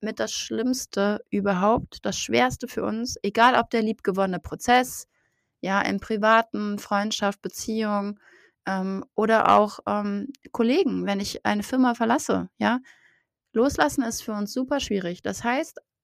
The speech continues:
gerade die Führungskräfte müssen sich damit auseinandersetzen. Was triggert mich?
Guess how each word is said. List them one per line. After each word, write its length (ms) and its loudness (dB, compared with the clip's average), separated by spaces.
gerade 420 2
die 120 2
Führungskräfte 800 -2
müssen 340 -4
sich 180 -6
damit 260 -4
auseinandersetzen. 800 -4
Was 240 0
triggert 400 0
mich? 360 -6